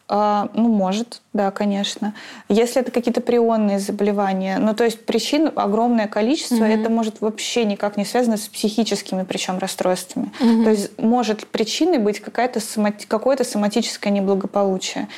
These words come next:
Speaker 1: И тогда, естественно, надо бороться именно с этим.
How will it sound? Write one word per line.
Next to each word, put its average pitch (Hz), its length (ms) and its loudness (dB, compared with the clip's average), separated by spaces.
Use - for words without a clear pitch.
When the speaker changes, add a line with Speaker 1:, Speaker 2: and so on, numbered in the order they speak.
Speaker 1:
И 208 60 -2
тогда, 220 240 2
естественно, 233 680 2
надо 208 800 0
бороться 196 460 -2
именно 196 200 -2
с - 140 -6
этим. 196 340 -4